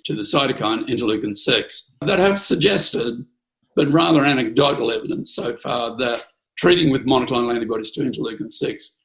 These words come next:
can bring people who are very severely ill back out of that stage. Now, there are proper clinical trials going on at the moment,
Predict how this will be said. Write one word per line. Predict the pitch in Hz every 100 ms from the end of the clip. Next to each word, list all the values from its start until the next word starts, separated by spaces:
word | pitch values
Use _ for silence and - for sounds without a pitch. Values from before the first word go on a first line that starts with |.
| _
can | 240 151
bring | 151 180 151
people | 156 147 120
who | 131 127
are | 120
very | 165 147
severely | - 135 131 113 117 -
ill | 147 120 104 - _ -
back | - 131 147
out | 123 120
of | 113 107
that | 113 -
stage. | - - 131 104 95 101 - - _ _ _ -
Now, | 143 131
there | 147 139 127
are | 120 117
proper | - 151 151
clinical | 160 143 - -
trials | - - - -
going | 131 127 120
on | 117
at |
the | 123
moment, | 113 113 107 110